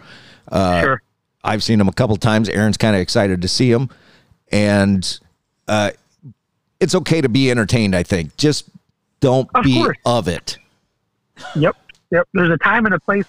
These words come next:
Speaker 2: for everything. You know, it's not like you're going to church on Sunday morning and wanting to listen to Metallica and all that. You know, you set that aside and, and you do your worship, and then you have, you know, you don't have to be a full participant in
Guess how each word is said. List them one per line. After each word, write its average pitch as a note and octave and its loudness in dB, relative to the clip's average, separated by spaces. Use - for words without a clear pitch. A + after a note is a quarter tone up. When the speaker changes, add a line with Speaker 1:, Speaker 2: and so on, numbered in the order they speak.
Speaker 2:
for D#3 2
everything. A#2 -8
You A#2+ -8
know, B2+ 0
it's B2+ -2
not C#3+ 2
like C3+ -6
you're C3+ -4
going C3+ -4
to B2 -6
church D3 -2
on C3 -4
Sunday C3+ -2
morning C3+ 0
and A#2+ -6
wanting B2+ -2
to B2 2
listen C3 -2
to B2 0
Metallica C3 0
and B2 -4
all B2 0
that. B2+ -2
You C3+ -6
know, C#3+ -2
you B2+ -10
set C#3+ 0
that C#3+ 0
aside D3+ 0
and, B2 -10
and B2+ -12
you A#2+ -8
do B2+ -6
your A2+ -4
worship, C#3+ 0
and B2+ -2
then A#2 -2
you A#2+ 0
have, B2 0
you B2+ -2
know, B2 0
you C#3+ 2
don't D3+ -2
have D#3 0
to D3+ -2
be C#3+ -2
a C#3 -6
full D#3 2
participant C#3 -4
in B2 -2